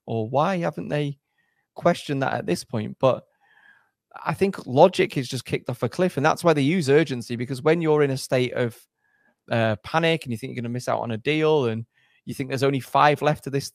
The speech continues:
opportunity and you've got to act now and you need to get the money, it's not until you go home and you sit there and think about it, you might get buyer's remorse a week later, two weeks later, because then you think, "Hang on, this doesn't feel right," or, "My gut's telling me something's wrong here."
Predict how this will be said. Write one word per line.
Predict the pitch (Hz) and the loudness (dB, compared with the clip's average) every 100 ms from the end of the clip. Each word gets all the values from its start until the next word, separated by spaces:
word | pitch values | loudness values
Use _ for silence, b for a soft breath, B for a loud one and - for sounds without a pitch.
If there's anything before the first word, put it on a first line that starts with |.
| - | -8
opportunity | 147 143 - 156 165 151 175 | -6 -6 -6 -6 -6 -4 -4
and | 156 | -4
you've | 117 | -4
got | 147 - | -4 -4
to | 131 143 | 2 2
act | - - | 2 -4
now | 143 151 156 127 | -2 0 0 -2
and | 117 | -4
you | |
need | 127 143 | -4 -6
to | |
get | - - | -8 -6
the | 127 | -4
money, | 151 120 127 - _ _ _ _ _ _ _ _ _ | -4 -4 -6 -10 _ _ _ _ _ _ _ _ _
it's | - - | -12 -4
not | 185 - | -2 -2
until | 180 - 156 | -4 -4 -2
you | 139 127 _ _ _ - | -2 -4 _ _ _ -2
go | 143 127 | 0 2
home | 135 160 151 120 | 4 4 4 -2
and | |
you | 117 | -6
sit | - - | -6 -4
there | 131 | -4
and | 117 | -4
think | 131 160 | -6 -8
about | 196 110 | -4 -4
it, | 120 | -4
you | 120 | -4
might | 147 - | -4 -4
get | - | -6
buyer's | 131 131 117 | 0 0 0
remorse | 123 123 156 156 - - | -4 0 0 0 -4 -8
a | 120 | -6
week | 117 127 - | -4 -4 -2
later, | 120 113 117 | 0 -2 -8
two | - 131 | -8 -6
weeks | 123 123 | -6 -4
later, | 113 - | -6 -6
because | 139 | -8
then | 160 | -6
you | |
think, | 151 156 | -8 -6
"Hang | - 190 123 | -6 -4 -6
on, | 113 | -6
this | 127 | -8
doesn't | 156 139 147 _ _ _ _ | -10 -10 -12 _ _ _ _
feel | - - 147 127 | -12 -4 0 0
right," | 110 117 110 | 0 0 -2
or, | - 113 110 110 _ _ _ _ _ _ _ | -4 -2 -2 -4 _ _ _ _ _ _ _
"My | 120 117 | -2 2
gut's | 160 156 - | 4 2 0
telling | - 127 123 | 0 0 0
me | |
something's | 113 120 113 113 104 | -4 -6 -6 -6 -4
wrong | 113 110 | -2 -2
here." | 127 117 104 | -4 -6 -8